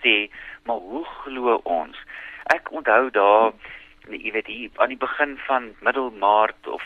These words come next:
begin van Maart, middel Maart, begin April laas jaar, jy weet, toe almal hierdie hele situasie rondom die pandemie wou vermy, hoe het mense nie gebid teen die virus en teen dit en teen dat nie?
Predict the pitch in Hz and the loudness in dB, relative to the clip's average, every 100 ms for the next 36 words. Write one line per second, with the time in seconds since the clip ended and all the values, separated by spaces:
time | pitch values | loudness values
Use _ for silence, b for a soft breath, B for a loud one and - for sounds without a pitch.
0 | - - 143 131 120 107 110 101 107 131 | -12 -10 -8 -8 -4 0 0 0 -2 -2
1 | 113 107 110 - 104 - 139 104 - 135 | -2 2 2 0 -8 -6 -4 -4 -2 0
2 | 127 117 92 98 104 95 85 82 - B | 0 0 -2 -4 -6 -4 -4 -4 -8 B
3 | B B B B 104 120 120 113 151 175 | B B B B -8 -6 -6 -4 -2 -2
4 | 160 117 127 131 110 139 147 139 - 101 | -4 -6 -6 -2 0 0 -2 -6 -4 -2
5 | 95 104 110 98 104 110 101 98 107 98 | -2 -4 -6 -6 -6 -10 -12 -8 -6 -6
6 | 95 107 113 107 98 101 - 90 85 92 | -4 -4 -4 -4 -2 -2 -4 -8 -2 0
7 | 90 82 - B B B B - 135 - | 0 -2 -12 B B B B -6 -6 -6
8 | 104 131 139 147 131 131 - - - - | -8 -8 -6 -6 -4 -6 -4 -4 -4 -6
9 | 123 123 110 - 107 110 104 - 110 - | -4 -4 -8 -8 -4 -2 -4 -4 -12 -8
10 | 123 110 98 101 - 113 101 110 104 85 | -8 -8 -4 -4 -4 -12 -8 -6 -6 -2
11 | 85 85 - - | -2 -2 -8 -18